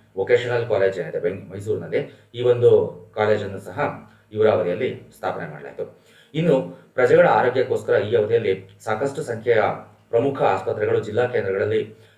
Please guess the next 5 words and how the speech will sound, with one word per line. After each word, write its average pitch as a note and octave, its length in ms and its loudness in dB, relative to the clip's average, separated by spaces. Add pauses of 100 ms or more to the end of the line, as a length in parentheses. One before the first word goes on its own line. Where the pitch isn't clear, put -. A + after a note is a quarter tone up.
(120)
ನಿರ್ಮಾಣ A2 280 0
ಆಗಿದ್ದನ್ನ G2 400 -4 (260)
ನಾವು F2+ 140 -6
ಗಮನಿಸ್ತೇವೆ. - 680 -6 (280)
ಬೆಂಗಳೂರಿನಲ್ಲಿರ್ತಕ್ಕಂಥ A#2+ 800 0